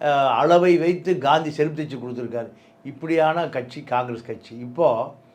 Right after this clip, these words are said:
இளைஞர் காங்கிரஸுடைய பொதுச் செயலாளர் அஸ்வத்தம்மன் கைதுங்கிறது,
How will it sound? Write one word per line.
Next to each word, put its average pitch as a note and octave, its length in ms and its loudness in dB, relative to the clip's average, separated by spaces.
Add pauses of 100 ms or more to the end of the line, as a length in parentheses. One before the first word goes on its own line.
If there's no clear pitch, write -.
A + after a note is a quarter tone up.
(680)
இளைஞர் A#3+ 440 8
காங்கிரஸுடைய G#3 640 6
பொதுச் F3+ 280 -6
செயலாளர் D3+ 600 4
அஸ்வத்தம்மன் C3 580 -4 (760)
கைதுங்கிறது, D#3 1120 0